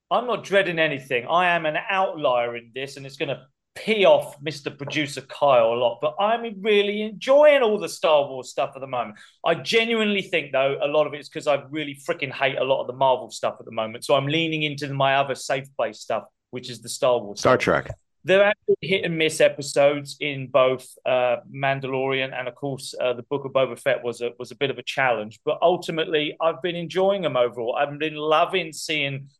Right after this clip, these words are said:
Speaker 1: my Star Wars stuff on the screen again. Um, I've just sat through the Ahsoka trailer, and that looks really cool. I'm liking what the trailer's given me there. So if this all is intertwining into a big screen version so I can go and see my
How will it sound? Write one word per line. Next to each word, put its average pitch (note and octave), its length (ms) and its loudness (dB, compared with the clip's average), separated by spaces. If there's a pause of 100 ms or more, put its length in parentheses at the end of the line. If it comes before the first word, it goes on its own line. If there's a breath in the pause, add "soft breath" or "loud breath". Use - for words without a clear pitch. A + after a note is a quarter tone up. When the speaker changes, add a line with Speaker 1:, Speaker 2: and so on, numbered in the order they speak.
Speaker 1:
my C#3 160 2
Star C#3+ 360 4
Wars B2+ 240 -8
stuff B2 260 -2
on B2+ 160 -12
the A#2+ 80 -12
screen A#2+ 460 -6
again. A#2 420 -6 (320)
Um, C3 240 0
I've C3 180 -2
just F3+ 300 2
sat F3 240 -2
through D#3+ 140 -6
the D3 100 -4
Ahsoka C3+ 460 -2
trailer, C#3+ 340 -2
and C3+ 140 -6
that D#3 180 -4
looks C#3 300 -10 (140)
really C3+ 320 -4
cool. C3 380 -2
I'm A#2+ 140 0
liking D3 320 2
what C#3 140 -6
the C3+ 60 -16
trailer's B2+ 420 -4
given B2 200 -10
me A#2 120 -12
there. A2+ 200 -2
So D3+ 140 -6
if D3 160 -6
this - 320 -6
all F#3+ 400 4
is D3+ 560 -4 (420 soft breath)
intertwining E3+ 840 0
into D3 580 -4
a C3+ 40 -2 (160)
big F3+ 200 0
screen D3+ 480 -6
version B2 360 -2
so C#3+ 200 -4
I C#3+ 80 2
can C#3 220 -10
go D3 200 2
and C#3 100 -8
see C#3 220 -10
my C3 200 -6